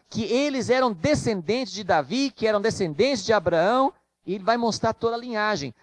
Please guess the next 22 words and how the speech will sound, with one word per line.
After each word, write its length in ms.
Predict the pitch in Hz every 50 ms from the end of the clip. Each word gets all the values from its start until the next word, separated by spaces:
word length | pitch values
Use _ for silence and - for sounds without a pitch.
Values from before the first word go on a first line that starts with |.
| _ _
Mas 320 | - 220 277 302 285 -
no 160 | 240 302 311
meio 540 | 285 254 240 247 277 330 359 370 359 320 277
dessa 240 | 214 247 190 135 202
descendência, 1080 | 160 180 170 - - 165 131 127 135 202 262 277 254 208 - - 151 120 101 85 - - _ _ _ _ _ _ _ _ _ _ _ _
tem 200 | - 226 269 285
fatores 640 | - - 254 226 - _ - 196 208 208 185 185 -
positivos 800 | - - 196 170 170 - - - - 202 254 285 302 277 294 254
e 40 | 269
fatores 400 | - 262 233 - 233 233 233 220
negativos. 920 | 214 233 240 240 220 - - - 196 214 214 170 135 127 113 101 - - - _ _ _ _
E 80 | - 170
tem 180 | - 208 226
alguns 400 | 226 202 185 160 185 226 247 226
que 100 | - -
Deus 240 | 185 160 196 202 196
passou 460 | - - 202 190 180 - - - 185
a 40 | 180
borracha, 500 | 180 190 180 160 139 127 127 127 - 143
não 180 | 143 160 185 196
existem. 680 | 190 156 127 104 123 131 123 - - - - 90 87 - _ _ _ _ _ _ _ _ _ _ _ _ _ _ _ _ _ _ _ _ _ _ _ _ _ _
Senhor, 640 | _ - - - 156 147 143 139 131 110 95 85